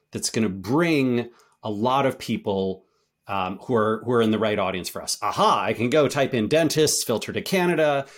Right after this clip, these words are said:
say, "Okay, these ten people, if I got any of them to speak at my conference, they reach a ton of the v-, folks. That's exactly who I want to come speak at our event. And I would also like them to promote it on their Facebook, Instagram, Twitter,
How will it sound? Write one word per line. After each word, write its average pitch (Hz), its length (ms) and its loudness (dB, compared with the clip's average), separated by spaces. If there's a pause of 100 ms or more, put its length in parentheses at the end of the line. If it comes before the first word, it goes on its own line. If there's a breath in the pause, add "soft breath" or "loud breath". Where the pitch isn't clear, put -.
(140 loud breath)
say, 110 320 0
"Okay, 147 920 -2
these 202 400 2
ten 226 400 0
people, 175 400 2
if 117 100 -2
I 143 140 2
got 160 260 0
any 160 200 0
of 170 60 2
them 180 160 4
to 156 80 -2
speak 160 220 -2
at 160 60 -2
my 220 140 0
conference, 143 260 -2
they 190 240 4
reach 175 380 0
a - 40 0
ton 170 260 -2
of 160 40 0
the 151 160 -4
v-, - 60 -12 (180 loud breath)
folks. 156 300 0
That's 147 340 0
exactly 123 460 0
who 123 160 2
I 120 100 4
want 110 320 0 (220 loud breath)
to - 100 -12
come 117 160 0
speak 113 240 -2
at 110 80 0
our 107 120 2
event. 208 280 2 (260 soft breath)
And 165 360 2
I 131 120 2
would 127 140 2
also 123 300 4
like 113 260 0
them 107 220 2
to 104 380 0
promote 107 400 0
it 101 100 2
on 98 180 -2
their 98 360 -4 (260)
Facebook, 98 560 -4
Instagram, 92 640 -8
Twitter, 90 640 -8